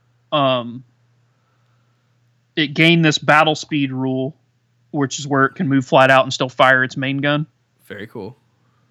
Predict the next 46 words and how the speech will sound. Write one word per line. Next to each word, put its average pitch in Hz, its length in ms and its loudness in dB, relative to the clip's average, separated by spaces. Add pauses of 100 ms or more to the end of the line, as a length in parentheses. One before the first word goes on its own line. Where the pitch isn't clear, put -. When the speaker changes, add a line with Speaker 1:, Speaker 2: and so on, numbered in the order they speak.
(160)
Speaker 1:
Um, 135 200 2
it 131 160 -2
went 147 320 2
down 160 260 4
in 143 140 0
points, 160 340 -4
I 135 80 0
believe. 123 540 -10 (1200)
Yeah, 131 140 0
so 143 180 -4
it 139 60 -6
went 175 140 4
up 196 140 2
to 190 60 -10
armor 196 240 4
fourteen, 165 640 -4
became 151 420 -4
heavy 151 260 -2
support, 139 600 -6 (420)
was 143 240 -4
able 147 200 4
to 151 60 -4
put 143 180 -4
in 139 100 -4
a 143 40 -6
squadron, 131 600 -2 (140)
gained 143 260 4
the 135 40 0
battle 131 280 2
speed 127 300 -10
thing, 127 340 -6 (400)
went 139 200 -4
down 135 200 4
in 127 80 -2
points, 135 360 -4
and 131 120 -4
then 123 100 -2
got 127 240 0
new 135 260 0
options 120 560 -2
on 117 180 -8
what 117 200 -8
guns 117 260 -8
it - 80 -20
can 113 120 -16
take. 78 240 -16